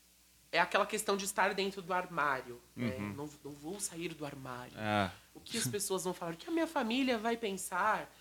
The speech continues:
Speaker 1: E aí você já pensa, inclusive, na figura paterna, né? Porque a mãe, ela tem esse lugar de acolhimento. Então, a minha mãe, ela sempre teve esse,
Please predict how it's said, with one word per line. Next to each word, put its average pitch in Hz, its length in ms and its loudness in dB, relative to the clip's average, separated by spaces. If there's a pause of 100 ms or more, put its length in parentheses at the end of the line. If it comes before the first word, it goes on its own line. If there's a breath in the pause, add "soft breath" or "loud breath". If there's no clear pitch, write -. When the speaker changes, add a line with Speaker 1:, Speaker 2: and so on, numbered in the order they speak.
(520 soft breath)
Speaker 1:
E 180 120 0
aí 202 80 10
você 226 220 0
já 233 140 4
pensa, 240 360 0
inclusive, 233 340 -6
na 233 100 0
figura 233 240 -4
paterna, 254 600 2
né? 220 200 4 (260 soft breath)
Porque 220 220 -4
a 240 80 8
mãe, 226 680 6
ela 214 240 4 (200)
tem 294 260 0
esse 285 240 -4
lugar 196 460 0
de 185 100 -4
acolhimento. 175 680 -6
Então, 175 120 -8
a - 40 -2
minha 175 120 0
mãe, 190 180 2
ela 180 120 2
sempre 285 280 -4
teve 240 220 -2
esse, 214 260 -6